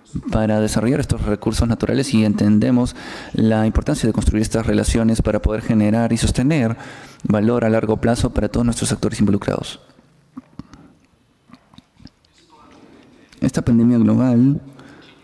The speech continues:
ha y continuará desafiándonos a todos por algún tiempo.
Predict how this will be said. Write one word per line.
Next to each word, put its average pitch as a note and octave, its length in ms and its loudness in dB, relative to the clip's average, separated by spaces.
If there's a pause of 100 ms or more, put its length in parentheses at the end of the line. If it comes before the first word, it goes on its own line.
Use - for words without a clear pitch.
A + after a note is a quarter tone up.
(140)
ha A#2+ 380 0
y A#2 120 0
continuará A2+ 720 0
desafiándonos A2+ 800 0
a G2+ 80 -4
todos G#2+ 280 0
por G#2 220 0
algún G#2+ 220 2
tiempo. A#2+ 460 0